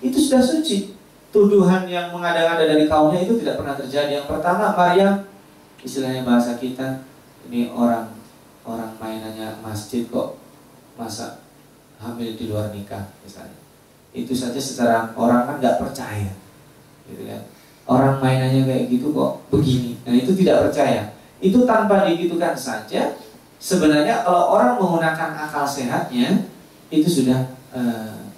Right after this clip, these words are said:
menafikan tuduhan-tuduhan itu. Maka Allah menegaskan, "Wa tahharaki." Allah jamin kesuciannya. Engkau tidak usah bersedih. Karena ini kan, eh, dalam kondisi disiapkan untuk itu.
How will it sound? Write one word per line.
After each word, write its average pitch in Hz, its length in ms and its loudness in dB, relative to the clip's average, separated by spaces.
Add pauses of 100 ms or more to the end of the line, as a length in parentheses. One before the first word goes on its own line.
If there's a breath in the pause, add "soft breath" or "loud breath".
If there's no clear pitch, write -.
(160)
menafikan 143 560 -2
tuduhan-tuduhan 110 720 0
itu. 107 320 -8
Maka 123 240 -2
Allah - 320 4
menegaskan, 175 640 -2
"Wa 220 240 4
tahharaki." 151 560 0 (400)
Allah 214 400 4
jamin 180 560 2
kesuciannya. 131 720 -6
Engkau 220 240 -4
tidak 175 160 2
usah 190 240 4
bersedih. - 400 -4 (720)
Karena 147 160 2
ini 151 160 -2
kan, 196 240 2 (560)
eh, 131 300 2 (100)
dalam 127 320 0
kondisi 127 400 0
disiapkan 120 560 0
untuk 120 160 -6
itu. - 240 -8